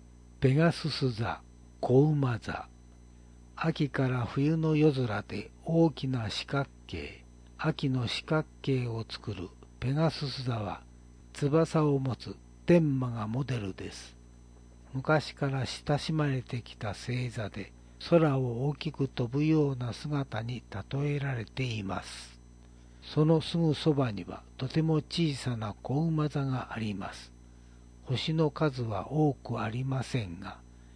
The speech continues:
ペガスス座の横に寄り添い、大きな馬と小さな馬が並んで走っているようなイメージで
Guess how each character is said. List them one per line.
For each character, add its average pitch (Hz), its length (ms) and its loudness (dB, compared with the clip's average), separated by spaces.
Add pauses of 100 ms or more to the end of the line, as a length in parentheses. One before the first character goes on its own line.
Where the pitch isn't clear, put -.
(160)
ペ 135 120 2
ガ 156 160 2
ス 151 160 -6
ス 147 160 -8
座 147 140 2
の 139 160 2
横 139 320 0
に 135 180 0
寄 123 140 -2
り 120 160 -2
添 95 280 -4
い、 - 100 -14 (640)
大 165 300 8
き 131 180 -4
な 110 200 -2
馬 107 320 -2
と - 240 -12 (260)
小 165 260 2
さ 131 200 -2
な 120 180 -2
馬 143 260 2
が 135 140 0
並 127 400 0
ん 143 100 -2
で 135 140 -2
走 - 420 -6
っ 151 40 -8
て - 260 -4
い 120 220 0
る 135 180 0
よ 143 220 2
う 120 40 -4
な 110 200 -6
イ 117 180 -4
メ 131 340 0
ー - 40 -16
ジ 87 120 -10
で - 220 -8